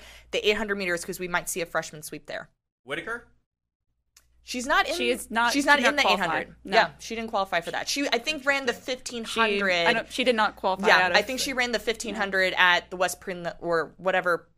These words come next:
Speaker 1: prelim she was in, so she
Speaker 2: Mm.
Speaker 1: didn't even run the eight hundred. So
Speaker 2: Fifth fastest time in N C double A this season. Wow.
Speaker 1: Mm-hmm.
Speaker 2: Okay. Interesting.
Speaker 1: Yes.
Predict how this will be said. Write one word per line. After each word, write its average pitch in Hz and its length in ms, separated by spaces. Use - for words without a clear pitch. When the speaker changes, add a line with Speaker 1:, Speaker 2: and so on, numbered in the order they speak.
Speaker 1:
prelim 175 300
she - 160
was 151 160
in, 98 240
so 156 180
she 165 140
Speaker 2:
Mm. 170 40
Speaker 1:
didn't 170 180
even 151 400
run 151 140
the 113 60
eight 113 120
hundred. - 320
So 120 220
Speaker 2:
Fifth - 100
fastest 113 420
time 110 220
in 104 80
N 104 60
C 104 100
double 98 220
A 95 100
this 95 260
season. 92 400
Wow. 92 240
Speaker 1:
Mm-hmm. 175 140
Speaker 2:
Okay. 101 240
Interesting. 120 800
Speaker 1:
Yes. - 480